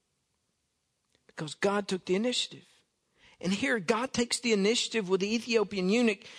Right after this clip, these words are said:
He, he, he sends Philip there at the right moment, at the right time.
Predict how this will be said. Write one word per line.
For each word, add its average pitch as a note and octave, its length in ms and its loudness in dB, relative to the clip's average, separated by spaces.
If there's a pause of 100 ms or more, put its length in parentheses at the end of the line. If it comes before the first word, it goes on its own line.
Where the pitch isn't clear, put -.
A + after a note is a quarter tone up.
(160)
He, A3 200 -4 (100)
he, G#3 260 -4
he G#3 140 0
sends B3+ 420 0
Philip C4 560 0
there C3 300 -2 (460)
at - 140 0
the A3 80 4
right A#3 380 0
moment, A#3+ 360 4
at G3+ 140 -2
the G#3 80 0
right G#3 420 -4
time. G#3 540 -2